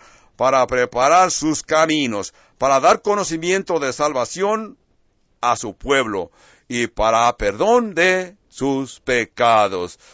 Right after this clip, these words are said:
Reconozcamos que aquí se refiere que este niño va a traer perdón de pecados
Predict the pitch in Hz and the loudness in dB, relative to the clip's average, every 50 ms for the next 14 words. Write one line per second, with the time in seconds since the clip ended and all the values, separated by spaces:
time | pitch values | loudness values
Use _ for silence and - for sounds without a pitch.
0 | _ _ - 104 123 127 - - 110 104 104 101 95 - - - - 196 214 233 | _ _ -4 -4 -4 -4 -2 -6 -6 -6 -6 -6 -8 -10 -12 -4 0 2 2 2
1 | 240 156 113 98 92 90 - _ _ _ _ _ _ _ - 123 120 110 101 - | 0 0 -4 -6 -8 -10 -16 _ _ _ _ _ _ _ -2 0 2 2 0 0
2 | - 214 226 185 131 107 90 - _ _ _ _ _ - - 131 123 120 113 104 | -2 -2 -2 0 -2 -4 -6 -10 _ _ _ _ _ -6 -4 -2 0 0 -2 -2
3 | - - 185 220 208 175 135 113 95 85 - _ _ _ _ _ _ - 139 135 | -2 0 2 4 4 4 4 2 -2 -4 -8 _ _ _ _ _ _ 0 2 4
4 | 135 170 214 233 220 - - - 196 196 196 190 170 151 _ _ _ _ _ _ | 6 8 8 6 6 4 0 -2 0 0 0 -2 -4 -8 _ _ _ _ _ _
5 | _ _ _ _ _ _ _ _ _ _ _ _ - 98 127 170 220 233 226 226 | _ _ _ _ _ _ _ _ _ _ _ _ -8 -6 -2 2 2 2 2 2
6 | 220 220 233 226 220 220 220 214 180 _ _ _ _ _ _ _ _ 117 120 156 | 0 0 0 2 2 2 0 -2 -6 _ _ _ _ _ _ _ _ -2 2 4
7 | 180 190 196 208 208 208 202 170 - _ _ _ _ _ - 131 123 123 123 123 | 6 6 6 6 6 4 2 0 -6 _ _ _ _ _ -2 2 2 4 4 4
8 | 120 123 120 - - 113 113 117 113 110 117 143 175 202 214 226 208 208 - _ | 2 0 -2 -6 -6 -4 -2 -2 -2 -2 0 2 4 4 4 4 2 0 -4 _
9 | _ _ - 139 131 127 123 117 107 107 123 175 208 226 226 220 214 202 180 156 | _ _ -4 0 2 2 2 0 -2 -6 -4 -2 -2 0 -2 -4 -8 -10 -6 0
10 | 180 160 151 139 117 _ _ _ - 131 131 123 123 110 - _ _ _ _ - | 2 2 2 2 -2 _ _ _ -2 0 0 0 -2 -4 -8 _ _ _ _ 0
11 | 262 240 247 262 262 254 233 226 185 196 247 247 247 247 247 240 220 - | 4 6 8 6 6 4 2 -4 2 6 8 10 10 10 10 8 6 4